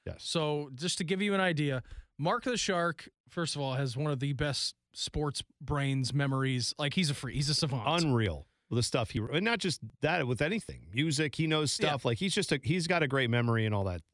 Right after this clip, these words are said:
Speaker 1: Yes, that's
Speaker 2: So
Speaker 1: correct.
Speaker 2: Mark the Shark watches every single Cleveland Guardians game. All right? I mean, I'm not, I'm not joking
Speaker 1: No,
Speaker 2: when
Speaker 1: it's,
Speaker 2: I, when
Speaker 1: that's
Speaker 2: I
Speaker 1: his
Speaker 2: tell
Speaker 1: thing.
Speaker 2: you
Speaker 1: That's his thing.
Speaker 2: he watches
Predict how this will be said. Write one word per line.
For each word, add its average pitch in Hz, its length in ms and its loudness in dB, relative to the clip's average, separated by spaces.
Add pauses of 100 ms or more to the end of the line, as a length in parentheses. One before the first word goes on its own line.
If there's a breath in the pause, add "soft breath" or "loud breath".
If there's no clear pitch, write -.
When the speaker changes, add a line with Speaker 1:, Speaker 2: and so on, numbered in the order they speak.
Speaker 1:
Yes, 113 400 -6
that's 104 140 2
Speaker 2:
So 175 380 2
Speaker 1:
correct. 170 140 -6
Speaker 2:
Mark 180 320 2
the 208 80 0
Shark 156 580 0 (320)
watches 147 800 2 (240)
every 185 480 2 (340)
single 147 800 2
Cleveland 139 440 2
Guardians 98 380 -4
game. - 160 -18 (100)
All 139 80 0
right? 160 180 2
I 165 120 2
mean, 180 180 4
I'm 190 120 4
not, 214 300 2
I'm 185 100 4
not 226 180 2
joking 165 420 2
Speaker 1:
No, 202 160 6
Speaker 2:
when 170 120 4
Speaker 1:
it's, 185 160 2
Speaker 2:
I, - 40 -4
when - 120 2
Speaker 1:
that's 190 120 4
Speaker 2:
I - 20 2
Speaker 1:
his 196 120 4
Speaker 2:
tell 180 180 2
Speaker 1:
thing. 175 160 4
Speaker 2:
you 156 200 4
Speaker 1:
That's 139 280 2
his 139 220 0
thing. 92 220 0
Speaker 2:
he 208 200 2
watches 170 680 2